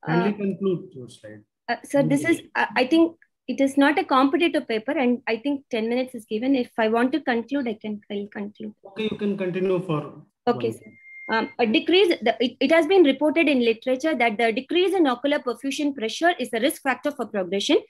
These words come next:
Speaker 2: and decrease in flow velocities and increase in resistive index can cause progression of glaucoma. Therefore, color Doppler imaging can prognosticate the progression of glaucoma. Kaiser et al have reported that normal tension glaucoma, uh, has,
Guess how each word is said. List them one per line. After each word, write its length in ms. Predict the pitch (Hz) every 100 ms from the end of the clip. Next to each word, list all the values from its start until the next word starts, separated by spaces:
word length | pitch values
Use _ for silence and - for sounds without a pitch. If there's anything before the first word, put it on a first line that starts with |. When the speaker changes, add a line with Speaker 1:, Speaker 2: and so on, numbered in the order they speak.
| _ -
Speaker 2:
and 160 | 254 247
decrease 360 | 277 349 403
in 160 | 370 294
flow 180 | 277 285
velocities 600 | 262 240 254 262 311 302
and 120 | 254
increase 400 | 233 269 320 330
in 140 | 294 233
resistive 460 | 220 277 - 302
index 320 | 262 262 277
can 320 | - 294 349 -
cause 240 | 285 285
progression 560 | - 240 220 240 247 233
of 160 | 226
glaucoma. 540 | 190 190 - 202 262 - _ -
Therefore, 340 | 254 277 330 381
color 240 | 285 294 294
Doppler 400 | 214 - 208 208
imaging 460 | 233 240 247 330 339
can 280 | 254 254 -
prognosticate 1160 | 254 254 277 359 - 311 - 254 - 302 320 - 208
the 80 |
progression 480 | 226 226 208 226 233
of 140 | 233 202
glaucoma. 500 | 185 175 185 175 - _ - - -
Kaiser 300 | 320 349 392
et 120 | -
al 140 | 359 349
have 160 | 285
reported 520 | 254 254 285 320 285
that 200 | 233 240 233
normal 380 | 233 262 330 349
tension 340 | 320 311 302
glaucoma, 500 | 247 214 277 269 349 - _ _ -
uh, 140 | 240 254
has, 220 | 277